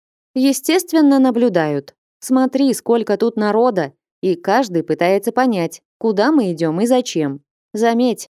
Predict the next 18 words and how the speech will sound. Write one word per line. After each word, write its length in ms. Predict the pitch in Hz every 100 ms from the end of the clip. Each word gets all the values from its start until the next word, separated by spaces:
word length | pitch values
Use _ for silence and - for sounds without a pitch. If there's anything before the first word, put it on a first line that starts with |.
| -
за 200 | 180 208
все 220 | - 226
время 380 | 208 285 262 151
ко 160 | 185
мне 240 | 202 240 269
еще 340 | 220 - 233
ни 240 | 226 269 320
разу 420 | 254 202 156 160
ни 180 | 175 220
одна 460 | 214 185 202 277
живая 420 | 254 247 226 233 208
душа 360 | 220 - 294
не 140 | 269 202
подошла 500 | 175 175 - 214 254
познакомиться. 920 | 240 254 262 180 156 147 - 139 147 _ _ _
Как 220 | 359 262
думаешь, 520 | 226 196 170 151 - -
почему?» 520 | 359 359 349 247 160